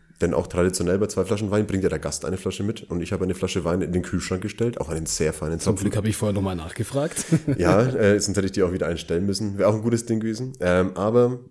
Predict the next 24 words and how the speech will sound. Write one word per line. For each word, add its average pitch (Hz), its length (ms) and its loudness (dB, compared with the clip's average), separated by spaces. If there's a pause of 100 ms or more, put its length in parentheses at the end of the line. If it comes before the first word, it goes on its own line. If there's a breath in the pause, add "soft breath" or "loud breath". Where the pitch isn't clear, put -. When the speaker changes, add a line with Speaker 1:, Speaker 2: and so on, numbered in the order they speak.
Speaker 1:
wir 98 280 -2
sitzen - 320 -4
jetzt 92 140 -2
hier 117 160 -2
und 107 80 -2
sippen 110 280 -4
Federweißer. 78 840 -2
Und 85 320 -2
Speaker 2:
Ja. 80 60 -8 (260)
Speaker 1:
nach 85 160 -2
deinem 92 160 0
ersten - 200 -2
Schluck 107 200 -2
hast 107 140 -6
du 95 60 -2
gesagt, 92 420 -4 (100)
„Oh, - 300 -6
lecker 76 240 -6
Saft.“ - 480 -8 (360 soft breath)
Speaker 2:
Ja, 123 260 2
Speaker 1:
Denn 98 80 -6
Speaker 2:
Federweißer. 110 520 2
Speaker 1:
ich 107 60 0
glaube, 127 600 4